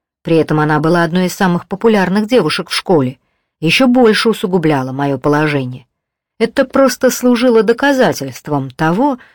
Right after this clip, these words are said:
что если ты достаточно красива, значит, тебя считают крутой. Тем временем я, по секрету от всех, прочитала в библиотеке литературные обзоры почти всех книг,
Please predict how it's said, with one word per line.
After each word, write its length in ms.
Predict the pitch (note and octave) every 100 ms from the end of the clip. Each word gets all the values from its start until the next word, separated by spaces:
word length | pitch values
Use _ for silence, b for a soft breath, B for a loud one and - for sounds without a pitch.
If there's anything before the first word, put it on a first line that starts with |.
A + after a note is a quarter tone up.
| B
что 240 | - -
если 420 | F#3+ G3+ - F#3
ты 340 | F3 A3 G3+ - b -
достаточно 760 | F3 - G3+ F#3 C#3 - D3
красива, 640 | - D#3+ E3 - D#4 C#3 - _ _ _ _ _
значит, 560 | A3 G#3 D#4 F4 G3 -
тебя 320 | - F#3+ C#4
считают 760 | C4+ - - F3+ F#3 B2+ - - -
крутой. 640 | F3 F3 - D3+ C3 B2 _ _ _ _ _ _ _ _ _ _ _ _ -
Тем 260 | - F#3
временем 440 | F3 F#3+ F3+ F3 E3+
я, 340 | E3+ B3 G3+ b b -
по 100 | D#3
секрету 500 | F3 E3+ F3 C3+ D#3
от 140 | E3+
всех, 420 | - - B2+ - _ _ _
прочитала 600 | - E3+ - F#3+ G#3+ F#3
в 40 | D#3
библиотеке 800 | E3 F3 E3+ E3+ C4+ B3+ C#3+ B2 b -
литературные 720 | E3+ F3 F#3+ G3 A3 F#3 F#3
обзоры 380 | E3 E3 C4 F#3
почти 440 | - - - C#4
всех 360 | - - A3+ -
книг, 500 | F3+ F3+ C3+ -